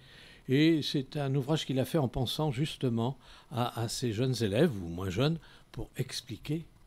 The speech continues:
qu'est donc ce bateau. Alors, il, il l'a titré pro-, pro-, prudemment Une épopée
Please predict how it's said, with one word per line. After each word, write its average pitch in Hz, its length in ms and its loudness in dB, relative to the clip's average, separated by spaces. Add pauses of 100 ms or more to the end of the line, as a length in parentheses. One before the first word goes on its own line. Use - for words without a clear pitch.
(200)
qu'est 135 160 2
donc 160 280 2 (120)
ce - 240 -2
bateau. 117 340 -4 (1700)
Alors, 156 260 -2
il, 160 220 2
il 160 300 2
l'a 165 100 4
titré 147 440 0
pro-, 147 300 0 (180)
pro-, 113 340 -2
prudemment 165 840 6
Une 147 240 4
épopée 170 520 2